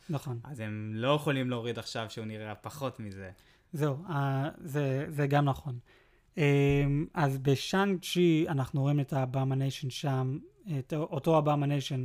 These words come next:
Speaker 1: פעם ראשונה כביכול, כי עוד פעם, ה-Abomination ב-In-, אה, Incredible Hulk, זה, הם לא נראים אותו דבר, אז בוא נגיד שהפעם הראשונה שאנחנו רואים את האברהם הניישן הזה, זה בשאנג צ'י. ואנחנו רואים את, אותו נלחם עם וואנג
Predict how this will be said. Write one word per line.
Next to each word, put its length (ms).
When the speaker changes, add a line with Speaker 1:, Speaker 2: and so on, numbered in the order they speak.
Speaker 1:
פעם 220
ראשונה 300
כביכול, 500
כי 200
עוד 180
פעם, 200
ה-Abomination 640
ב-In-, 640
אה, 180
Incredible 720
Hulk, 300
זה, 340
הם 140
לא 100
נראים 280
אותו 180
דבר, 380
אז 240
בוא 160
נגיד 280
שהפעם 300
הראשונה 220
שאנחנו 260
רואים 160
את 100
האברהם 300
הניישן 300
הזה, 320
זה 80
בשאנג 360
צ'י. 220
ואנחנו 400
רואים 280
את, 160
אותו 260
נלחם 600
עם 180
וואנג 440